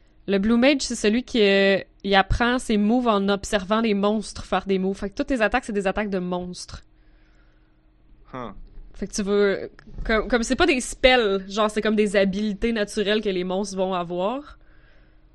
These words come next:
Speaker 1: Puis c'est ça, le Blue Mage, dans, dans les quelques jeux dans lesquels il y a un Blue Mage, c'est ça, faut que tu l'exposes à une habilité de monstre, genre, faut que tu la ramasses d'en face, puis il fait « Ah ah », puis il la prend. <laughs>
Speaker 2: C'est Kirby.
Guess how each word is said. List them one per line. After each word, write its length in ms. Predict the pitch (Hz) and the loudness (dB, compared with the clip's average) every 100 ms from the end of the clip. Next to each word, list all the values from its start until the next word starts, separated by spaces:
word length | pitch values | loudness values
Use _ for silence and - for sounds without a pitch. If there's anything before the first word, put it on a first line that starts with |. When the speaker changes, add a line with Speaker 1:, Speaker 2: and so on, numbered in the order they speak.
| - - - | -20 -20 -18
Speaker 1:
Puis 120 | - 202 | -10 -8
c'est 120 | 208 | -4
ça, 140 | 226 | 0
le 120 | 214 | 2
Blue 180 | 202 220 | 2 2
Mage, 320 | 226 247 240 | 2 2 0
dans, 240 | 226 208 170 | 0 0 2
dans 140 | 202 | 2
les 140 | 202 196 | 2 0
quelques 640 | - 262 247 247 - 214 | 0 4 4 2 4 4
jeux 240 | 208 202 208 | 4 2 0
dans 120 | 190 | -2
lesquels 260 | 175 180 196 | -4 -4 -4
il 40 | |
y 40 | 190 | -4
a 40 | |
un 60 | 175 | -4
Blue 200 | 170 180 | -6 -6
Mage, 320 | 175 180 233 | -2 -2 -4
c'est 100 | - | -6
ça, 140 | 202 196 | -4 -4
faut 120 | 208 | -2
que 60 | 202 | -2
tu 100 | 226 | 0
l'exposes 1040 | 226 240 240 - - 226 247 247 220 190 - | 4 4 2 -2 2 4 6 2 -4 -6 -4
à 140 | 196 202 | 2 4
une 120 | 202 | 4
habilité 360 | 190 196 196 214 | 2 0 0 0
de 80 | 208 | 2
monstre, 280 | 190 247 | 2 0
genre, 140 | 214 202 | 0 0
faut 100 | 202 | 0
que 60 | |
tu 100 | - | -2
la 80 | 202 | 0
ramasses 380 | 196 196 208 214 | 0 2 0 0
d'en 160 | 196 185 | -2 -2
face, 340 | - 202 302 | -2 -2 -4
puis 180 | - 247 | -4 -4
il 40 | |
fait « 220 | 233 185 - | -2 -4 -4
Ah 220 | 180 180 - 440 508 415 | -8 -8 -8 -6 -4 0
ah », 280 | 208 - 190 | 0 -2 -6
puis 100 | 208 | -6
il 80 | 196 | -4
la 120 | 180 | -2
prend. 220 | - 185 208 - - - - - - | -2 -4 -8 -12 -16 -20 -20 -18 -12
<laughs> 80 | - - - | -12 -12 -16
Speaker 2:
C'est 140 | - 120 - | -14 -16 -10
Kirby. 440 | 127 117 110 147 | -8 -8 -10 -14